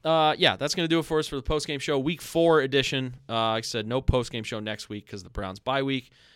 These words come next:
Thank God the Browns can't lose next week. Um, and we'll be back for a post-game show. Um, you know,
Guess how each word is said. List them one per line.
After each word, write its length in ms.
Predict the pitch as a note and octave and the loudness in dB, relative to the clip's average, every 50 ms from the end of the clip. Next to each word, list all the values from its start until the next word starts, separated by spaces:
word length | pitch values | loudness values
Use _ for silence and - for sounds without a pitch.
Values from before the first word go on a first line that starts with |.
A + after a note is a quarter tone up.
| _ _ | _ _
Thank 200 | - G#2 F#2 - | -6 -6 -6 -6
God 220 | - F2 F2 F2 F2 | -6 -8 -8 -8 -8
the 60 | - | -8
Browns 240 | F#2+ E2+ D#2 E2 - | -10 -10 -10 -10 -14
can't 280 | - - E2 - - F2+ | -14 -16 -16 -14 -10 -6
lose 260 | A#2+ C3 C3 A#2+ A#2 | -6 -4 -4 -6 -8
next 220 | A#2+ A#2 - - A#2+ | -10 -10 -10 -8 -8
week. 260 | A#2+ A#2+ - - _ _ _ _ _ _ _ _ - - - | -8 -8 -10 -12 _ _ _ _ _ _ _ _ -20 -20 -14
Um, 400 | - G2+ G2 F#2+ F#2+ F#2 F#2 F#2 | -10 -8 -6 -6 -6 -6 -8 -10
and 180 | - G2+ G2+ G#2+ | -10 -10 -8 -6
we'll 100 | A#2+ B2+ | -6 -4
be 120 | C3+ C3 | -4 -4
back 400 | G#2+ B2+ B2 B2 B2 A#2 - - | -2 0 2 2 2 0 -2 -4
for 420 | - - - B2+ B2 A#2+ A#2+ A#2 G#2+ | -12 -14 -8 -6 -4 -2 -2 -2 -2
a 60 | G#2+ | -2
post-game 440 | - - B2 A#2 A2+ - B2 A2 G#2+ | -4 -4 -4 -4 -6 -6 -6 -8 -6
show. 560 | - - A#2+ A2+ A2 A2+ A2 G#2+ G#2+ G#2+ - - | -6 -4 -2 0 0 0 0 -2 -4 -4 -6 -8
Um, 520 | - G#2 G#2 G#2 G#2 G2+ G2 G2 G2 F#2 - - - - - - _ _ _ _ _ | -8 -6 -4 -4 -4 -4 -4 -6 -8 -10 -14 -16 -20 -20 -20 -20 _ _ _ _ _
you 120 | - C3 C3 | -10 -8 -6
know, 320 | B2+ B2+ B2 A#2+ A2+ - | -4 -4 -4 -4 -6 -8